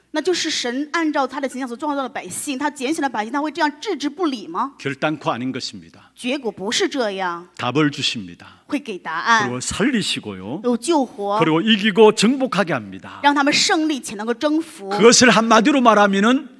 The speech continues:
Speaker 2: 이삼칠 복음화인 것입니다.
Speaker 1: 这个用一句话来说，就是二三七福音化。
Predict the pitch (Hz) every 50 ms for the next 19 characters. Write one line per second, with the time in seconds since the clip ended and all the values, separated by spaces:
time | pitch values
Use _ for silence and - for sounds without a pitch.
0 | _ - _ _ _ _ _ _ _ - 143 147 165 180 - - 160 165 175 180
1 | 180 - - - - 214 208 220 233 247 262 - - - _ - _ _ _ _
2 | - - 127 117 175 175 135 120 107 92 95 - - - - - _ - - -
3 | - - - 339 294 302 330 302 262 240 254 269 - 330 302 311 277 240 226 226
4 | 247 - 277 262 262 285 - 302 - 330 320 302 285 285 320 311 302 302 - -
5 | 311 311 320 320 - - 214 240 233 240 240 269 240 220 190 180 185